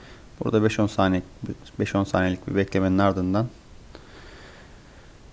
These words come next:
evet, sıfır nokta seksen dokuz avax mı olma-,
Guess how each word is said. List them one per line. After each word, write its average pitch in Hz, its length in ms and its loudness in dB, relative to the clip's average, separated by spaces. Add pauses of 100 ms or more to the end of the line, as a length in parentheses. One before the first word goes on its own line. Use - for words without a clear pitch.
(120)
evet, 104 200 0
sıfır - 300 -2
nokta 107 200 2
seksen 107 440 2
dokuz 101 260 -2
avax 101 340 6
mı 117 60 4
olma-, 113 320 4